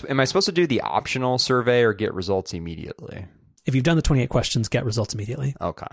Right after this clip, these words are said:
Speaker 1: I've done the twenty-eight questions. I'm clicking on get results. It says that it's loading. Um, it says that I'm a character from The Big Bang Theory.
Speaker 2: Oh, Jesus.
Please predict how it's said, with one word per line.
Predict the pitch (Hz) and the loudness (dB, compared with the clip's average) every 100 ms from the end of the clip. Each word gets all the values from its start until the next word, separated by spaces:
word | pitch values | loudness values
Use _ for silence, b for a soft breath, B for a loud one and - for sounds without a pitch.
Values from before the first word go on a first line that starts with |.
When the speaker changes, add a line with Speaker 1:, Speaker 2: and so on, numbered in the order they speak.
| - | -12
Speaker 1:
I've | 90 87 | -10 -6
done | 90 | -6
the | 85 | -6
twenty-eight | - 98 - - | -10 -10 -12 -14
questions. | - - - - - - | -12 -12 -14 -14 -14 -14
I'm | 107 92 87 | -12 -12 -12
clicking | - 95 92 90 | -10 -10 -10 -10
on | 85 85 | -10 -8
get | 87 - | -8 -8
results. | 87 143 139 135 - - - | -6 0 2 2 2 0 0
It | 82 87 | -4 -8
says | - 82 82 | -6 -6 -6
that | 90 76 | -6 -8
it's | 80 - 123 | -8 -12 -10
loading. | 131 139 131 123 113 107 101 - _ _ _ _ _ _ _ _ | -2 0 0 -2 -4 -6 -10 -12 _ _ _ _ _ _ _ _
Um, | - 85 82 85 80 78 82 92 _ _ _ _ _ _ | -6 -6 -6 -8 -10 -12 -14 -18 _ _ _ _ _ _
it | - 95 | -6 -2
says | - - 113 110 | 0 2 2 2
that | 104 95 | 0 0
I'm | 90 | -2
a | 87 | -4
character | - - 110 104 107 95 | -6 0 0 0 -2 -2
from | - 98 | -2 -4
The | 90 | -6
Big | 85 98 95 87 | -4 -2 -4 -4
Bang | 85 85 85 | -4 -4 -8
Theory. | - - - - - 92 - _ _ | -12 -12 -10 -12 -14 -16 -18 _ _
Speaker 2:
Oh, | - 135 | -2 -2
Jesus. | - 131 113 101 104 - | -2 -8 -8 -10 -12 -14